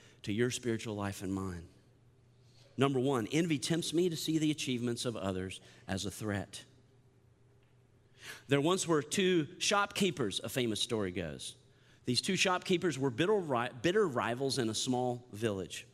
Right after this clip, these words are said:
Their stores were directly across the street from each other, and they would spend each day keeping track of the other man's business. It was the same business.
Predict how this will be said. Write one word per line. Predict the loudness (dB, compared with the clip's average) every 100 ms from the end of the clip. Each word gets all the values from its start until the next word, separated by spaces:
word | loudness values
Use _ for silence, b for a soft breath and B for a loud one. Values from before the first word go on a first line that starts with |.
| -20 -20 B B B 2
Their | 2
stores | 2 4 4 4
were | 2
directly | 2 2 2 0 0
across | 2 0 -2
the |
street | -2 -2 -2
from | 0 0
each | -2 -2
other, | -4 -6 -10 B B 0
and | 2
they |
would | 2
spend | 0 2 0 0
each | -2 0
day | 0
keeping | 2 0 2 0
track | 0 0 0 -2
of |
the | 0 2
other | 2 2
man's | 2 0 -2
business. | 0 0 0 -6 -6 -6
It | -8
was | -6
the | -4
same | -2 0 0
business. | -2 -6 -10 -12 -14